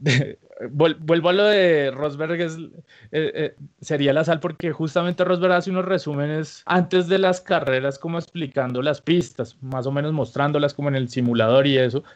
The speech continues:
y explicando cómo se debería coger cada curva y como las variantes de cada curva. Y precisamente decía que la ventaja que, una de las ventajas que tenía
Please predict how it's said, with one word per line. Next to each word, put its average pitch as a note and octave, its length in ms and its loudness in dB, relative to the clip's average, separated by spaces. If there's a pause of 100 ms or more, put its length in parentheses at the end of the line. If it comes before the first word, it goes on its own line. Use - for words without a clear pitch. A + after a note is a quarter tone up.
(100)
y C#3 80 0
explicando B2+ 560 0
cómo C#3+ 220 0
se D3+ 120 0
debería A#2+ 280 0
coger B2 240 -2
cada C3+ 260 2
curva C#3+ 320 -4
y B2 40 -8
como A#2 160 -10
las A2+ 160 -6
variantes A2+ 380 -4
de C#3+ 120 -4
cada A#2 260 -2
curva. B2+ 360 -2 (460)
Y C#3+ 60 2
precisamente F3 560 2
decía F3+ 220 2
que F3 140 -2
la F#3 100 2
ventaja E3+ 440 -2
que, - 160 -6
una E3 140 -2
de E3+ 40 -2
las F3+ 100 -2
ventajas D3+ 300 -2
que E3+ 80 -4
tenía D3+ 360 -2